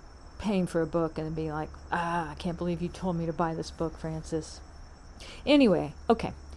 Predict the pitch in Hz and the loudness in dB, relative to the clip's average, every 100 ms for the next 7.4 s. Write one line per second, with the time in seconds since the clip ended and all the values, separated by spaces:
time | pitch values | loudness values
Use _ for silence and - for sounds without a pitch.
0 | - - 214 294 311 269 196 185 180 160 | -8 -4 0 0 0 2 4 4 2 0
1 | - 175 190 175 175 - 165 165 - 160 | 0 0 0 0 -2 -2 -6 -4 -4 -2
2 | 170 202 190 147 151 147 147 - 269 247 | 4 6 6 2 -4 -6 -6 -2 0 2
3 | 190 180 170 170 160 151 160 143 - - | 0 0 0 0 -2 -6 -4 -6 -6 -12
4 | - - - - - - - - - - | -18 -16 -16 -18 -18 -18 -18 -16 -14 -2
5 | 185 185 185 180 175 - 190 185 175 - | 4 4 4 2 2 0 0 2 0 4
6 | 294 269 269 285 277 302 285 277 277 - | 6 6 4 0 2 0 0 0 -2 -4
7 | 202 170 160 247 | -2 0 0 0